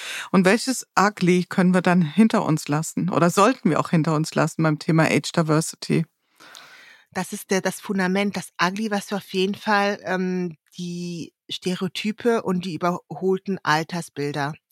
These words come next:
Speaker 2: Das ist das Unschöne. Das ist ja das, äh, w-, weswegen, äh, solche Konflikte entstehen.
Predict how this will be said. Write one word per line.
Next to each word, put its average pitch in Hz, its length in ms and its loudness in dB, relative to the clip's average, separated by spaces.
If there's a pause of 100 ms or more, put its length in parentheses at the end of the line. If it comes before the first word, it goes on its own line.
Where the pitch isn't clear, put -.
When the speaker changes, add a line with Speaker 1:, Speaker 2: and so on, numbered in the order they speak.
(140)
Speaker 2:
Das 175 180 -6
ist - 140 -10
das - 160 -8
Unschöne. 160 680 -4 (520)
Das - 160 -8
ist 214 120 -6
ja 240 100 4
das, 170 260 0 (140)
äh, - 260 -20 (120)
w-, 165 560 -18
weswegen, 190 720 -2 (560)
äh, 185 320 0
solche 185 300 0
Konflikte - 680 -4
entstehen. 175 680 -2